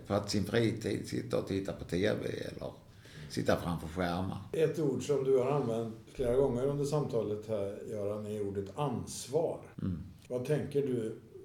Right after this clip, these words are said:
Speaker 2: med alla de här fascinerande intellektuella gestalterna som ni båda har ägnat så mycket
Speaker 1: Mm.
Speaker 2: mödan åt att förstå?
Speaker 1: Mm.
Speaker 2: Alltså, vad har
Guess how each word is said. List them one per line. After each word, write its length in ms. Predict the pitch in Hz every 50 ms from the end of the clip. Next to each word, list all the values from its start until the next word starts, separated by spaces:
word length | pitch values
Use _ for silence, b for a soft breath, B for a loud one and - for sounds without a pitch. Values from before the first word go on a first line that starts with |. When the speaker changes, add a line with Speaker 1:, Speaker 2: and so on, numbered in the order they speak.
| - 139
Speaker 2:
med 120 | 131 127 135
alla 300 | 147 160 156 139 139 135
de 140 | 135 135
här 320 | 135 127 120 107 101 101 104 - - - b b -
fascinerande 1120 | - - 139 120 - - 135 139 139 127 110 104 104 107 110 113 123 135 131 131 139 156 147
intellektuella 680 | 131 120 - 123 123 120 120 - 131 117 104 98 101
gestalterna 640 | 104 104 101 - - 104 95 92 - - 101 98 98
som 200 | 95 113 104 104
ni 140 | 110 107 107
båda 320 | 117 120 113 101 95 104
har 220 | 110 117 131 131 131
ägnat 420 | 131 123 110 104 101 104 98 -
så 80 | - 110
mycket 220 | 107 101 92 92
Speaker 1:
Mm. 160 | 110 110 110
Speaker 2:
mödan 260 | 107 92 92 92 92
åt 140 | 92 85 -
att 100 | 92 -
förstå? 320 | - 104 95 - - - 156 151 - - - - B B B
Speaker 1:
Mm. 120 | B B B 80 78 B B B
Speaker 2:
Alltså, 160 | 120 - 127
vad 320 | 123 120 131 143 143 143 143
har 520 | 139 147 143 135 127 127 131 139 147 151